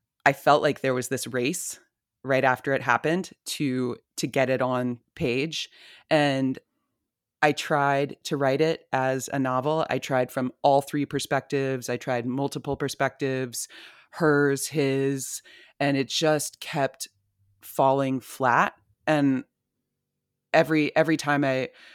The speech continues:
would go back to something I'd written when it was, when I was fictionalizing it, it just didn't have the kind of,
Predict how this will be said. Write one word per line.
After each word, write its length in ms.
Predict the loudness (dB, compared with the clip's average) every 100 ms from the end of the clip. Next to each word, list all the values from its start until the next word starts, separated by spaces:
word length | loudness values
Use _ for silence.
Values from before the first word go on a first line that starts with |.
| -20 _ _ _ _ _ _
would 160 | -6 0
go 200 | 4 4
back 300 | 6 4 2
to 100 | -2
something 340 | -4 -2 0
I'd 160 | -2 0
written 320 | 0 2 0
when 140 | 0 -2
it 80 |
was, 380 | -2 -4 -6 -8 -6
when 160 | -4
I 60 | -2
was 140 | -4
fictionalizing 760 | -2 -2 0 0 0 0 0 0
it, 160 | -2 -6 _ _ -2
it 100 | 0
just 300 | 0 0 0
didn't 280 | -2 0
have 460 | -4 -2 0 0 -2
the 80 | -6
kind 260 | -2 -2
of, 300 | 0 -2 -4